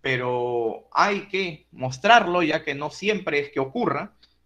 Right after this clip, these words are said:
Fue un hecho que ocurrió en mil novecientos cuarenta en una ciudad en Estados Unidos.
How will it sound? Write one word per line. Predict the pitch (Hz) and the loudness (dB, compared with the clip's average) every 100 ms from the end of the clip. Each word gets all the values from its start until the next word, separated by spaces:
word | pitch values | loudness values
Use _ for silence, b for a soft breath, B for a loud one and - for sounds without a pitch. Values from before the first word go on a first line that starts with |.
| _ | _
Fue | 135 | -6
un | 135 | -4
hecho | 139 143 135 | -6 -8 -10
que | 131 | -8
ocurrió | 120 123 | -10 -8
en | 127 | -8
mil | 127 | -6
novecientos | 127 117 113 113 - | -6 -6 -8 -12 -8
cuarenta | 113 151 202 180 147 | -6 -4 -6 -8 -10
en | 117 | -10
una | 120 | -12
ciudad | 120 113 113 | -10 -10 -10
en | |
Estados | 110 - 107 - | -10 -10 -10 -10
Unidos. | 139 185 151 240 - | -8 -6 -6 -8 -18